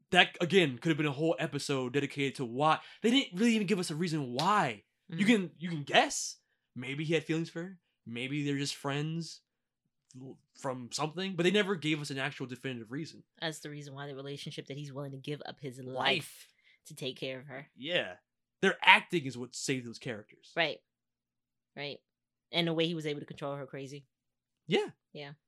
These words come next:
Speaker 1: he was an interesting character, but they didn't do anything with them.
Speaker 2: I liked him as a character. I think he
Speaker 1: The
Speaker 2: was probably,
Speaker 1: very
Speaker 2: like, my
Speaker 1: little bit of
Speaker 2: second
Speaker 1: screen time he had, right?
Speaker 2: Yeah,
Speaker 1: Like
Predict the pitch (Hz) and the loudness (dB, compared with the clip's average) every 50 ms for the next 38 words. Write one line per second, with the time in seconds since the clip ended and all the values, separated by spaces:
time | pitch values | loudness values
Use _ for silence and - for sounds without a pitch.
0 | _ _ _ _ _ _ _ _ _ _ _ _ _ - - 208 220 226 226 254 | _ _ _ _ _ _ _ _ _ _ _ _ _ 2 6 8 8 10 8 8
1 | 240 254 254 247 233 240 247 240 - 254 269 339 240 160 139 127 135 127 135 131 | 8 6 4 2 2 0 0 2 2 2 2 2 2 0 -2 -2 -2 -2 -2 -2
2 | 120 117 _ _ _ _ - 135 147 160 143 147 156 165 170 175 170 170 170 190 | -4 -6 _ _ _ _ -4 -4 -4 -4 -2 -2 0 0 0 0 0 -2 0 -2
3 | 285 - - 101 - - _ - 277 311 330 330 330 320 226 185 170 160 160 - | -2 -4 -6 -14 -16 -14 _ -6 -4 -2 -2 -2 -2 -4 -6 -10 -10 -10 -12 -16
4 | 151 165 160 - - 165 165 _ _ _ _ _ _ _ _ _ _ _ _ _ | -18 -20 -18 -18 -18 -18 -18 _ _ _ _ _ _ _ _ _ _ _ _ _
5 | _ _ - 202 208 220 214 196 190 170 147 220 220 247 254 247 240 208 214 247 | _ _ -12 -10 -8 -4 0 0 2 4 10 12 12 12 12 12 12 10 10 10
6 | 247 247 247 180 240 240 226 196 185 240 247 247 254 240 240 247 247 247 427 539 | 10 10 10 10 10 8 8 8 4 2 4 6 6 6 6 6 4 4 4 4
7 | 494 - 151 147 175 220 247 262 285 202 202 196 - | 2 4 4 4 6 6 6 6 8 6 6 2 0